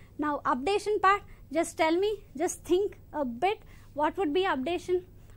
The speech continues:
What are the values that we are displaying? I'm displaying one, I'm displaying three, I'm displaying five, seven, nine. What is the increment there? Is it by one? No, it is by two, right?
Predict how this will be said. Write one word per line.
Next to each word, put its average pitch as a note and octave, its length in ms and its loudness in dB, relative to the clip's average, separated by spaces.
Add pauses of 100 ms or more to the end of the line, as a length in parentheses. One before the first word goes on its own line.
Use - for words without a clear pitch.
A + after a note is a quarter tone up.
What D4 260 -2
are G#4 100 4
the G#4 80 2
values F4+ 340 6
that E4+ 180 4
we F4+ 80 2
are F4+ 80 2
displaying? F4 480 0 (280)
I'm C#4+ 140 0
displaying D#4+ 480 4
one, D4 240 2 (460)
I'm D4 160 0
displaying D4 580 -2
three, F4+ 300 4 (400)
I'm C#4+ 80 -2
displaying C#4+ 400 0
five, D#4 420 0 (360)
seven, D#4+ 500 2 (120)
nine. B3+ 380 0
What C#4 240 0
is F#4 140 2
the F#4 160 0
increment F4 580 4
there? D#4+ 200 0 (420)
Is C4+ 180 0
it D4 140 0
by D4+ 200 4
one? C#4 240 2 (440)
No, E4+ 280 2 (360)
it - 140 -4
is F4 160 2
by B3+ 200 4 (920)
two, G#4 240 6 (360)
right? D#4+ 280 -6